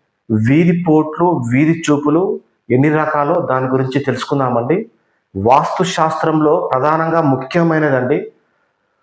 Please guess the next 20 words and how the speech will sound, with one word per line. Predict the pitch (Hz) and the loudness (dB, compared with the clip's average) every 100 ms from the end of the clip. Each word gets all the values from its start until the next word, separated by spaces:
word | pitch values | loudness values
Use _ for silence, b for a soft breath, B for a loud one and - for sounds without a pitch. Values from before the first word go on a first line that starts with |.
| _ 98 | _ -4
వు-, | 104 - - 110 | -2 -2 -4 0
వీధి | 139 170 180 165 | 2 4 2 2
పోట్లు. | 143 147 120 - _ _ - | 0 0 -2 -4 _ _ -2
వీధి | 110 147 180 175 | 2 2 2 2
పోట్లు | 175 170 151 | 2 2 2
ఉన్నప్పుడు | 147 139 - 160 190 160 | 2 0 0 0 0 0
ఆ | 135 | 0
యొక్క | 143 131 | 0 0
గృహము, | 131 143 165 160 147 - - _ - | 0 2 0 0 -2 -8 -12 _ -2
ఆ | 123 | 2
ఇంటి | 135 156 | 2 2
లోపల | 156 160 147 | 2 2 2
వాస్తు | 120 131 - - 156 | 4 4 4 0 2
ఎంత | 123 139 156 | 2 0 -2
కరెక్ట్గా, | 165 135 - 147 147 147 151 - | -2 -4 -2 0 0 -2 -4 -6
కరెక్ట్గా | 123 - 165 156 | -8 -2 0 0
కట్టుకున్నప్పటికీ | 143 131 139 143 143 139 139 135 135 | -2 -2 -2 -2 -2 -2 -2 0 2
కానీ | 123 127 185 - - b b b - | 2 0 -2 -4 -10 b b b -2
ఆ | |
ఇంటికి | 113 127 147 156 170 175 180 185 - | 0 2 2 0 0 2 2 2 -2